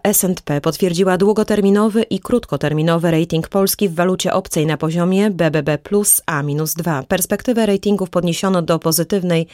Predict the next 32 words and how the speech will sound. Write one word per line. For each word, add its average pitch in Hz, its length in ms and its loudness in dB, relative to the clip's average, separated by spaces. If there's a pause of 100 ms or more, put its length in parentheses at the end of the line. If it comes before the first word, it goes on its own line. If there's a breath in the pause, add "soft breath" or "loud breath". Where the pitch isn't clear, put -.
(180 loud breath)
ze 165 180 0
stabilnej. 156 640 -2 (360 loud breath)
To 226 120 0
pierwszy 240 420 0
w - 40 -16
tym 208 160 2
roku 202 200 0
przegląd 180 420 0
przygotowany 160 560 -2
przez 156 340 0
S - 160 -4
and 143 180 -4
P. 151 220 -2 (540 loud breath)
Agencja 208 500 2
spodziewa 180 480 0
się, 151 180 0
że 156 180 0
mocna 190 460 0
ekspansja 175 480 -2
polskiej 165 380 0
gospodarki 170 600 -2
będzie 156 280 0
kontynuowana 165 800 0 (380 loud breath)
w 165 60 -4
dwa 196 160 0
tysiące 147 380 -2
osiemnastym 156 520 -2
roku 175 320 0
wobec 170 400 0
solidnego 165 480 0
popytu 160 340 -4
zewnętrznego, 165 800 0